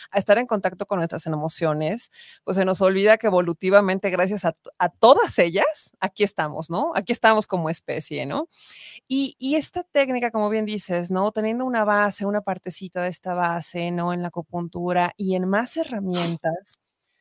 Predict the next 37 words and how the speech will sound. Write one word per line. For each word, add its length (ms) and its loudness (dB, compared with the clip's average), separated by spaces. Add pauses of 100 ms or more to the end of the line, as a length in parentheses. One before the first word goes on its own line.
(280)
como 180 4
tú 80 0
dices, 160 2
oye, 260 0
yo 140 -2
la 100 2
descubro 800 -4
y 160 -8
como 300 -2
cualquier 360 0
herramienta 520 2
que 140 -8
creo, 440 2
este, 380 -4
pues, 180 -4
quienes 280 -4
nos 140 -4
dedicamos, 680 4
¿no? 200 2
A, 140 4
a, 220 0
a 60 0
esto 240 -2
es, 100 -2
oye, 200 -4
pues, 180 -16
primero 280 -2
la 100 4
pruebo 300 0
yo, 300 4
<laughs> 60 -20
primero 340 2
tengo 140 0
que 120 6
ver, 180 6
¿no? 160 2
Que, 160 0